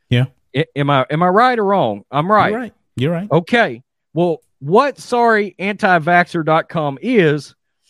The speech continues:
Speaker 2: it is a website created by lefties celebrating the death of every anti-vaxxer that died of covid.
Speaker 1: Wow.
Speaker 2: With their picture,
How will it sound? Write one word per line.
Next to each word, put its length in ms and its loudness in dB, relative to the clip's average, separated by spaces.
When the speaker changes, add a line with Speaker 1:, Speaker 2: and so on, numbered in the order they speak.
Speaker 2:
it 220 2
is 180 0
a 80 2
website 880 0
created 460 -2
by 160 0
lefties 640 -2
celebrating 1040 0
the 120 -2
death 460 0
of 200 -2
every 640 -2
anti-vaxxer 1000 0
that 160 -6
died 280 0
of 120 -12
covid. 440 -6
Speaker 1:
Wow. 800 -4
Speaker 2:
With 400 2
their 220 4
picture, 680 -2